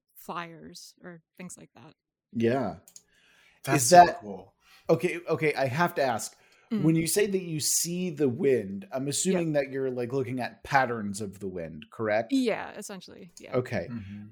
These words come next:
Speaker 2: I, I, because I would imagine that being able to see, like, air itself would probably, like, sensory overload
Speaker 1: Yeah, like,
Speaker 2: a lot of the
Speaker 1: completely
Speaker 2: times, you know?
Speaker 1: disorienting, yeah.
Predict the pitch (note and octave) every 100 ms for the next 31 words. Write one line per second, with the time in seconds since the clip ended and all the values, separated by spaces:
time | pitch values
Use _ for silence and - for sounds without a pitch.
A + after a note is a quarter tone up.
0 | - - D3+ D#3 E3+ E3 D#3 D#3+ D#3 -
1 | F#3+ F#3 D#3+ D#3+ C3 C#3+ C3 A2+ D3+ D3+
2 | D3 C3 C#3 - A2+ - - B2+ B2+ C3+
3 | C3+ C3 B2 _ _ _ C3+ A2+ G#2+ -
4 | A#2 A#2 C3+ C#3 B2+ A2+ - B2 C3 B2+
5 | C3+ A2 C3+ C3 B2+ B2 A#2+ A2+ G2+ -
6 | _ - - - - D3 D3 B2+ C#3 B2+
7 | A#2+ A#2 A2+ A2 G2+ F#2+ F2 F#2+ F2 C3
8 | F#3+ _ A2+ A2 G2 F#2 F2 G2 F#2 F2
9 | F2+ G2+ G3 F3+ G3 - - G3 B3+ -
10 | C#4+